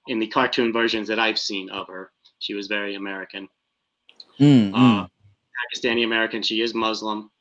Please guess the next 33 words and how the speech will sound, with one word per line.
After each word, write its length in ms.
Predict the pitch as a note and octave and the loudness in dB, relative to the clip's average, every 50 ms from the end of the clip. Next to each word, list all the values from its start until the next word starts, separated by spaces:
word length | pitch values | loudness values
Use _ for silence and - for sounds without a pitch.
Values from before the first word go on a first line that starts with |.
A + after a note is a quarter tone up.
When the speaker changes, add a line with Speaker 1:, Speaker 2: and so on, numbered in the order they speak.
| _ _ _ _ _ _ _ _ _ _ _ _ - - - | _ _ _ _ _ _ _ _ _ _ _ _ -20 -14 -8
Speaker 1:
and 100 | A#2 A2 | -4 -2
that's 180 | A2+ A#2 - | -2 -2 0
all 140 | B2 A#2 E3+ | 0 0 0
fine. 500 | F3 - - A2 G#2+ G2+ G2+ G#2+ G#2+ - _ _ _ _ - - - - - - - - - - _ _ _ _ | 0 0 -2 0 0 -2 -4 -6 -8 -12 _ _ _ _ -20 -20 -20 -20 -20 -20 -20 -20 -20 -20 _ _ _ _
But, 260 | _ G#2+ G2+ - - - | _ -6 -6 -4 -4 -2
um, 400 | A#2 G#2 G#2 G#2 G#2 G2+ G2+ - _ _ _ _ _ _ - _ _ | 0 0 0 -2 -2 -6 -8 -14 _ _ _ _ _ _ -20 _ _
yeah, 160 | - G3 F#3 | 0 0 2
and, 320 | F#3+ F#3 G3 G3+ G#3 G3 - | 2 2 2 2 2 0 0
and 80 | - - - _ - - - - _ _ - | -2 -8 -12 _ -10 -10 -10 -10 _ _ 4
I 180 | E3 E3 D#3 | 4 4 6
don't 160 | C3 A#2+ A#2+ | 4 2 2
know. 220 | A2+ A2 G#2+ A2 A#2 | 2 2 2 0 0
I, 260 | A#2+ B2+ C#3+ D3+ D#3 - - | 0 -2 -2 -4 -4 -2 0
I 140 | F#3 F#3+ | 2 4
don't 100 | F#3 E3 | 4 6
know 120 | C#3+ C3+ B2+ | 6 6 6
if 80 | B2 | 6
this 140 | C3+ C3 A#2+ | 4 0 0
is 80 | A#2+ A#2 | 0 0
gonna 180 | A#2+ B2 B2 | 0 0 2
get 180 | A#2+ A#2+ A#2+ B2 | 2 2 2 2
more 160 | B2+ A#2 A#2 | 0 -2 -2
teenage 400 | A2+ - B2+ B2 A#2 A#2 A2 - | -2 -2 -2 0 0 0 0 0
girls 280 | A#2 A#2 A2+ A2+ A2 G#2+ | 0 0 0 0 0 -2
into 340 | A#2 A2+ G#2+ A2 G#2 G2+ G2+ _ _ _ _ | -4 -4 -4 -4 -6 -6 -8 _ _ _ _
comic 360 | - A#2+ A2+ A2 A2 G#2+ - | -4 -2 -2 0 0 -2 -2
books. 440 | - A2+ A2+ A2+ G#2+ - - - - - - - - - - - - _ _ _ _ | 0 0 0 0 0 -2 -4 -4 -2 -4 -6 -6 -6 -10 -18 -20 -20 _ _ _ _
<laughs> 1080 | F3+ - - - - - - - _ _ _ _ - F#3+ F#3 - - - - - - | -10 -10 -10 -10 -8 -8 -10 -10 _ _ _ _ -12 -12 -10 -10 -12 -12 -14 -16 -10
I 80 | - A#2 | -8 -4
mean, 300 | A2+ A#2 A#2 A#2 A2+ - _ - - _ _ _ - | 0 0 0 0 -2 -6 _ -20 -20 _ _ _ -6
uh, 80 | - - - - - - | -6 -6 -6 -8 -2 2
this 160 | G#3 F#3+ G3 | 2 2 4
whole, 420 | G#3 A3 G#3+ G#3 G#3 G3+ - - | 4 4 6 4 2 0 -4 -8